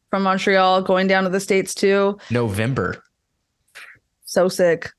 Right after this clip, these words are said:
Speaker 2: I know.
Speaker 1: Dear God. Dear God is gonna be heading down there in November. Um, I know Mile End is working on some stuff. They're gonna be going down,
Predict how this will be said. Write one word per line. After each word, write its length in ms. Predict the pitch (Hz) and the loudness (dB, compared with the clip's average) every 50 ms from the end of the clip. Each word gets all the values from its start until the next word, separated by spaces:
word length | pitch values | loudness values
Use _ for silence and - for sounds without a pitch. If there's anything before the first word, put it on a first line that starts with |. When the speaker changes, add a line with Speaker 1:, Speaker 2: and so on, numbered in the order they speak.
| _ - | _ -6
Speaker 2:
I 100 | - 104 | -4 -4
know. 100 | 101 101 | -2 0
Speaker 1:
Dear 120 | 202 220 - 208 | 0 0 0 2
God. 500 | 208 175 175 185 190 196 208 208 220 - 185 | 2 2 2 2 2 2 0 0 -2 -6 -6
Dear 180 | - 208 220 226 | -2 -2 0 2
God 240 | 220 214 202 208 208 | 2 2 2 2 0
is 120 | 214 208 | -2 -2
gonna 140 | - 220 208 | -2 -2 -2
be 100 | 208 220 220 | 0 0 2
heading 220 | 220 190 196 208 | 2 2 2 2
down 240 | 202 196 185 185 190 | 2 2 2 2 2
there 160 | 185 185 185 | 2 2 2
in 60 | 185 | 2
November. 640 | 185 180 175 185 180 180 180 180 180 180 175 185 185 - - _ _ _ _ _ _ _ _ _ _ - | 2 0 2 2 2 2 2 2 2 2 2 0 -2 -6 -14 _ _ _ _ _ _ _ _ _ _ -2
Um, 680 | - 170 170 165 165 160 160 160 151 151 151 160 165 - _ _ _ _ _ _ _ _ _ _ _ _ - | 0 2 2 2 2 2 0 0 0 0 -2 -4 -4 -8 _ _ _ _ _ _ _ _ _ _ _ _ -2
I 120 | - 185 185 | 0 2 2
know 120 | 196 190 | 2 2
Mile 340 | 185 185 180 180 180 185 180 | 2 2 2 2 2 2 2
End 320 | 175 175 175 175 180 175 | 2 2 2 0 -2 -2
is 240 | 175 185 185 180 - | -2 -2 -2 -2 0
working 320 | 180 170 175 - - 180 175 | 0 0 0 0 0 0 0
on 180 | 170 165 175 | 0 0 0
some 180 | 175 - 175 170 | -2 -2 -4 -4
stuff. 540 | - - 180 170 170 180 - - - - - - - | -2 0 2 2 2 0 -2 -6 -14 -14 -14 -8 -2
They're 140 | - 170 | -2 0
gonna 160 | 160 175 175 165 | 0 0 0 0
be 100 | 170 160 | 0 0
going 280 | 175 165 160 160 170 | 0 2 2 2 0
down, 500 | 175 180 160 160 160 160 160 165 170 160 | 2 2 2 2 2 0 0 0 -2 -4